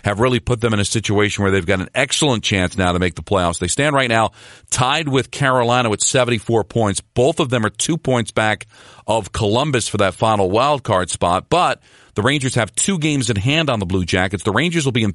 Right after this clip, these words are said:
Philly tonight, second of back-to-backs. Now, the Rangers are seven and three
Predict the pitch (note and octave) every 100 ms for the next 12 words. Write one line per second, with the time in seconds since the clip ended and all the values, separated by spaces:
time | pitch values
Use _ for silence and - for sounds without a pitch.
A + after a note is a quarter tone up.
0 | - E3 F3 E3 B2+ A2 G#2+ - - -
1 | - - - E3 G#3+ F3+ C3 B2 - G2+
2 | B2 G2 - A2 G2+ B2+ F#3+ F#3+ D3+ -
3 | - F#3 F#3 C3+ - C3+ D3 D#3+ G#2+